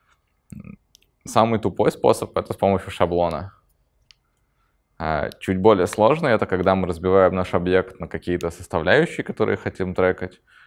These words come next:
и смотрим, а, ста-, делаем какие-то дескрипторы для этих составляющих и пытаемся отслеживать, э, куда, собственно, где на следующем кадре расположены,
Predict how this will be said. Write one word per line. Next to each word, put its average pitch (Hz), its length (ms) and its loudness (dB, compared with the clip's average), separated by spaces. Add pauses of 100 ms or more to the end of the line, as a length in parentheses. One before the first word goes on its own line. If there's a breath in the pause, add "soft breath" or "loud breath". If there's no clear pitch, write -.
(120 soft breath)
и - 80 -10
смотрим, 95 840 -4 (140)
а, 78 680 -4 (600)
ста-, 98 340 2 (160)
делаем 98 220 2
какие-то 98 200 -12
дескрипторы 139 500 -4
для 107 140 2
этих 95 140 -4
составляющих 87 880 -4 (360 soft breath)
и - 80 -8
пытаемся 95 720 2
отслеживать, 85 800 0
э, 80 300 -2 (100)
куда, 85 600 2 (1000 soft breath)
собственно, 82 380 -6
где 85 180 2
на 101 80 2
следующем 90 340 -2
кадре 107 340 2
расположены, 85 840 -4